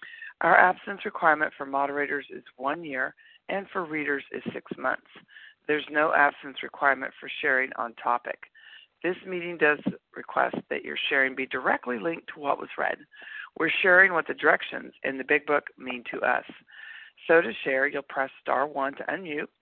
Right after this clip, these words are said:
and then once you're done sharing, you let us know by saying pass. Then you press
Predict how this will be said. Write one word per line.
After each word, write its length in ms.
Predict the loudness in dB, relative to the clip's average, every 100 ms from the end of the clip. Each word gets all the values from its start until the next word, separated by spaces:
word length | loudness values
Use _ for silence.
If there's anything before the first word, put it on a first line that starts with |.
| _ -20 -10
and 100 | -6
then 120 | -2 0
once 200 | -2 -2
you're 180 | 2 2
done 100 | 2 -4
sharing, 320 | 0 0 0
you 100 | -4
let 160 | -2 -2
us 80 | -2
know 100 | -4 0
by 140 | 0 0
saying 260 | -8 -8 -8
pass. 300 | -2 -2 -2 -8 -10
Then 180 | -8 -6
you 100 | -8
press 260 | -2 -2